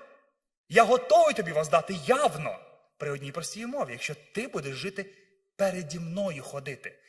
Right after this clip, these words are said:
а не перед людьми. Коли ми читаємо наступний оцей уривочок, уже це з п'ятого по п'ятнадцятий вірш, там мова йде вже про молитву.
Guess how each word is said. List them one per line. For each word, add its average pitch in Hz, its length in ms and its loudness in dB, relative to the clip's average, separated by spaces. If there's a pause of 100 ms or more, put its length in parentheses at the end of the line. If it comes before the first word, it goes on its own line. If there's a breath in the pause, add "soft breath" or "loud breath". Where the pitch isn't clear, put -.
(120 soft breath)
а 147 100 -6
не 139 240 -8
перед 139 280 -10
людьми. 131 320 -10 (240 loud breath)
Коли 202 160 0
ми 202 80 -2
читаємо 208 300 4
наступний 254 420 -2
оцей 156 180 -4
уривочок, 147 540 -4 (800 loud breath)
уже 151 340 4
це 143 320 0
з - 100 -8
п'ятого 175 380 2
по 175 100 -10
п'ятнадцятий 170 560 0
вірш, 165 320 -6 (400 loud breath)
там 247 320 6
мова 233 240 10
йде 185 200 4
вже 214 180 2
про 262 200 -2
молитву. 262 680 0